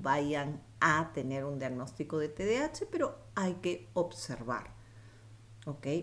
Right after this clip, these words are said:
¿Por qué? Porque la idea es que el diagnóstico se dé a tiempo, que estas niñas no sufran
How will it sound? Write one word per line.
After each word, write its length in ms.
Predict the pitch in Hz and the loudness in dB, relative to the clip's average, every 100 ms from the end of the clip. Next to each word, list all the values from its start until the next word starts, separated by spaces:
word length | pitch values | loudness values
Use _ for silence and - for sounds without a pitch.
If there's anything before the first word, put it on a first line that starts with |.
| - - | -2 2
¿Por 280 | 190 185 | 4 4
qué? 380 | - 247 190 151 - | 2 6 6 4 2
Porque 320 | 160 - 196 | 0 2 0
la 160 | 196 196 | 2 0
idea 480 | 202 247 269 233 | 0 2 4 2
es 160 | 220 214 | 0 -2
que 140 | - | -2
el 100 | 214 | 0
diagnóstico 920 | 180 139 147 165 170 170 - 175 - 98 | 0 0 0 0 0 -2 -8 -6 -4 -4
se 260 | - 131 | -4 -4
dé 180 | 127 135 | 0 -2
a 80 | 135 - | -2 -4
tiempo, 640 | 196 190 170 135 120 151 - | 2 4 6 4 0 -6 -6
que 80 | |
estas 320 | 160 - 170 170 | -6 -4 -4 -2
niñas 400 | 170 156 165 165 | -2 -2 -2 0
no 180 | 180 | 0
sufran 920 | 180 - 277 262 - 151 127 135 160 | -2 0 2 2 0 -4 0 0 -2